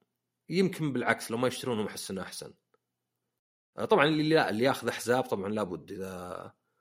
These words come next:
حاط علامة إكس بوكس في حسابه لابد يقول لك ما فيها شيء الصفقة، وإذا حاط علامة بلاي ستيشن قام يقول لك من أجل اللاعبين ومدري وشو. لكن يبدو إن إيه إنها بتطول شوي ولا إن فيه،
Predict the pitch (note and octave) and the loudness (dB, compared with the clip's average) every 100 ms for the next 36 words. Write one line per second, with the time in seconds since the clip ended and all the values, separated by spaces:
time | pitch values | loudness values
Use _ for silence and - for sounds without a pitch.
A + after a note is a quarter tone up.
0 | _ _ - B2 A#2+ - G2 A2 G#2 G#2 | _ _ 0 4 4 4 0 2 0 -2
1 | G#2+ - G2+ - - F#2 F#2 F2 D#2 B1+ | -6 -6 -8 -10 -8 -8 -6 -6 -6 -8
2 | - - A#2+ A#2+ C#3 C3 G#2+ A2 A2 G2 | -12 -4 -2 2 2 2 -2 0 0 0
3 | E2+ F#2+ G2 F#2+ F#2+ - G#2 G2 F2+ F2+ | -6 -4 -4 -6 -10 -10 -6 -4 -4 -4
4 | E2+ - F2 - C#3+ D3+ A2+ F#2+ - G2+ | -8 -10 -10 -2 0 2 2 0 -4 -8
5 | - G#2 G2+ G2+ G2 - B2+ B2+ D3+ D3+ | -6 -6 -6 -6 -8 -4 -4 -4 -8 -10
6 | _ _ _ _ _ _ _ _ - A#2+ | _ _ _ _ _ _ _ _ 2 4
7 | A#2 A2 G2+ G2 G2+ F#2+ F#2+ F#2 F2 F#2+ | 6 4 0 0 -4 -2 -4 -4 -4 -4
8 | F#2+ F#2 E2 D2 C#2+ - - _ _ _ | -4 -4 -6 -10 -12 -12 -18 _ _ _
9 | _ _ _ _ _ - A#2 C#3 - D3+ | _ _ _ _ _ 0 6 6 4 0
10 | D3 F3 E3 D3 D#3 D3 C3+ C#3 A2 F#2+ | 6 6 6 4 2 2 2 4 4 2
11 | F#2+ A2 A#2 - C3 B2+ G#2 F#2+ - A2 | -2 -2 -4 -2 4 4 4 -2 -2 2
12 | A#2+ A#2 G#2+ G2 G2 G2+ G2 B2 A#2 F#2 | 2 2 -2 -4 -4 -4 -4 -2 0 -2
13 | - | -8